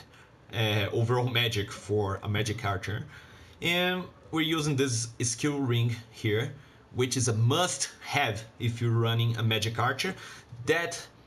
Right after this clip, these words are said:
enhances your six-fold bolt and explosive rivet, which are the two best skills we have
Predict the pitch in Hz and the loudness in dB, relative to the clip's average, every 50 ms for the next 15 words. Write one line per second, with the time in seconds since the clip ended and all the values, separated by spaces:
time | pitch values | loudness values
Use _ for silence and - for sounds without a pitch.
0 | - - - 156 143 123 156 165 165 156 - 147 123 110 127 123 123 120 117 113 | -10 -4 0 0 2 2 2 2 2 0 0 0 2 2 4 4 4 4 4 2
1 | 117 - - - - - - - - - - - - - 214 - - - - 160 | 0 -2 -10 -14 -20 -14 -8 -6 -4 -2 -2 0 0 0 0 0 -2 -2 0 2
2 | 156 156 147 110 113 120 120 135 143 - - 147 - 156 156 143 - 123 117 - | 2 2 2 2 4 4 4 2 2 0 -4 -2 -2 -2 -2 0 -2 -2 -2 -2
3 | - - 135 131 123 123 127 120 117 113 123 139 135 104 92 - - - - - | -2 0 0 2 2 2 0 0 2 2 2 2 2 0 -2 -4 -4 -10 -12 -14
4 | - - - - - - - - - - - - - 113 117 - 113 113 110 104 | -18 -20 -20 -18 -20 -20 -20 -20 -20 -20 -10 -4 -4 -2 0 2 2 2 0 0
5 | 107 104 - - - 180 180 143 123 117 127 123 117 - - - - - - - | -2 -4 -4 -2 -2 -2 0 0 0 0 0 -2 -4 -6 -10 -12 -12 -8 -6 -6
6 | - - 131 131 127 120 104 110 101 98 113 117 107 110 110 - | -2 0 0 2 2 2 2 2 2 2 2 2 2 0 -2 -6